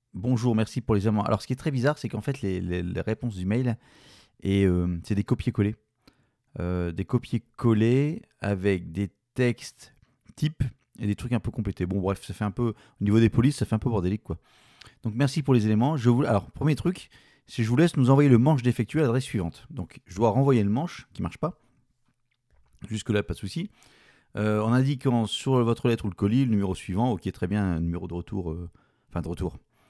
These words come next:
identification du, du, de suivi pour ce S A V.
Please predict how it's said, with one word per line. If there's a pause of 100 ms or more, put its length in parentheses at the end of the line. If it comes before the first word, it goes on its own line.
(140)
identification
du,
du,
de
suivi
pour
ce
S
A
V.